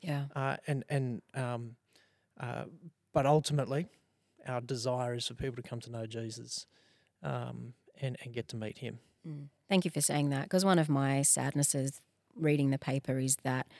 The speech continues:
Speaker 1: I feel like this could be a barrier for the L G B T community to come to know Jesus. And I just wanna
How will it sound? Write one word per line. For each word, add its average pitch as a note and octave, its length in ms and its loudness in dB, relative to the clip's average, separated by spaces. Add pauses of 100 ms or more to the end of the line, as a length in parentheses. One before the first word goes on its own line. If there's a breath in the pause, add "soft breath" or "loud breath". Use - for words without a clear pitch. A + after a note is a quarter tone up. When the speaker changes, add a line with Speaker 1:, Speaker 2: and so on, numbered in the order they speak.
(420 loud breath)
Speaker 1:
I - 20 -16
feel D3+ 260 4
like C3+ 240 6
this C3+ 180 4
could D3 260 2
be C#3+ 160 2
a C#3 40 2
barrier C3+ 600 2 (160)
for D#3 100 2
the C3+ 160 2
L C#3+ 100 4
G C#3 120 0
B C3+ 180 0
T C3+ 180 0
community C#3 520 -2
to - 100 0
come D3 240 -2
to C#3+ 140 -2
know D3+ 100 0
Jesus. D3 580 -4
And - 140 -2
I C#3 40 4
just C3+ 140 2
wanna C3 280 -2